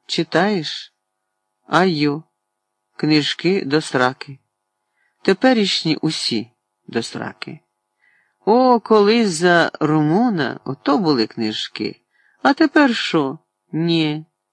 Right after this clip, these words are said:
Як я робила у пана, то такі корінці золоті, знаєш, від підлоги до стелі. Йой, ліцо, ви мені даєте порційку горівки?"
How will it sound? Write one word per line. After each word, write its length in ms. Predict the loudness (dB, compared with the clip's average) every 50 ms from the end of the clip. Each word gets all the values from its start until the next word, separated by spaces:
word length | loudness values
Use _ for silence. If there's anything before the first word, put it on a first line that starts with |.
| _ _ _ _ _ _ _ _ _ _ _ 0
Як 240 | 2 2 4 4 4
я 80 | 4
робила 380 | 4 4 4 4 4 4 4 4
у 80 | 2
пана, 540 | 2 2 2 4 4 2 2 -2 -4 -6 -8 -12 _ _ _
то 120 | -2 -2 0
такі 500 | 2 0 0 0 0 2 2 2 0 -2 _ _ _ _ _
корінці 640 | 0 2 2 4 2 2 0 -4 -4 -2 -2 -2 0
золоті, 580 | 2 0 2 2 2 0 -2 -2 -4 -2 -2 -2
знаєш, 880 | -2 -2 -2 0 0 0 0 0 0 -2 -4 -6 -8 -10 -10 -12 -14 _ _ _ _ _ _ _ _ _ _ _ _ -2
від 200 | 0 0 0 0
підлоги 500 | 0 0 0 0 2 2 2 2 2 2
до 160 | 2 0 0
стелі. 640 | -2 -4 -6 -2 -2 0 0 0 -2 -4 -6 -8 -10 _ _ _ _ -8
Йой, 480 | -4 -2 0 2 2 2 2 2 0
ліцо, 520 | 0 0 0 -2 -2 -4 -8 -8 -8 -8 -10 _ -20 _ _ -20 -20 -14 _ -2
ви 100 | 0 2
мені 160 | 2 2 2
даєте 480 | 2 2 4 4 2 2 0 -2 -2 -2
порційку 680 | 0 0 -2 -2 -4 -4 -4 -2 -2 -2 -2 -2 -2
горівки?" 680 | 0 0 0 0 0 -2 -4 -6 -6 -6 -6 -6 -8